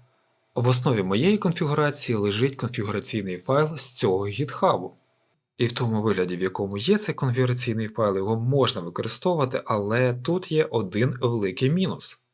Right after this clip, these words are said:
Нема регулювання струму крокових двигунів. Тож кроковий двигун вісі X і, мабуть, вісі Y буде нагріватися до ста градусів. Ну от і використовувати цей конфігураційний файл можна, але не дуже довго,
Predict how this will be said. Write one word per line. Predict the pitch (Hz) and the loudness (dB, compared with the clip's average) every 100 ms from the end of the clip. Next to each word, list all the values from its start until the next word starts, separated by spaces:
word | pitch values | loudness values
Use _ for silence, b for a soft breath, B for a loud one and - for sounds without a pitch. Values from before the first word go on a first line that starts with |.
| _ - | _ 0
Нема | 131 135 170 | 2 4 2
регулювання | 156 123 123 117 107 98 | 2 2 4 4 2 0
струму | - - 160 180 | -2 -2 0 0
крокових | - 123 123 120 120 | 0 -2 0 0 0
двигунів. | 127 135 170 165 - - _ _ | 0 0 -2 -2 -4 -12 _ _
Тож | - 123 | -2 0
кроковий | - 147 139 120 | 0 0 2 2
двигун | 113 113 120 95 | 2 0 0 -2
вісі | 92 - 131 143 175 | 0 0 0 -2 -2
X | - 110 | -2 -2
і, | |
мабуть, | 101 95 101 98 | -2 -2 -4 -2
вісі | 98 - 127 190 | 0 0 0 2
Y | 180 117 | 2 2
буде | 95 123 131 | 0 0 0
нагріватися | 113 113 117 143 151 - | -2 0 2 2 0 0
до | 120 107 135 156 | 0 2 4 4
ста | 151 - 147 | 2 2 4
градусів. | 139 147 131 98 - - - _ _ _ _ 170 | 4 4 4 2 -2 -4 -8 _ _ _ _ 2
Ну | 175 | 2
от | 123 | 4
і | |
використовувати | 104 101 107 104 - 107 90 95 | 2 2 2 2 2 2 2 0
цей | 92 110 | 0 -2
конфігураційний | - 131 123 147 147 - 170 | 0 0 2 0 0 0 0
файл | 170 202 202 156 - | 2 4 6 6 4
можна, | 139 156 196 233 - 127 | 2 4 4 2 2 2
але | 123 131 190 185 127 | 2 4 4 4 4
не | 107 127 170 | 0 -4 0
дуже | 156 165 165 | 0 0 0
довго, | 123 95 90 | 0 -2 -2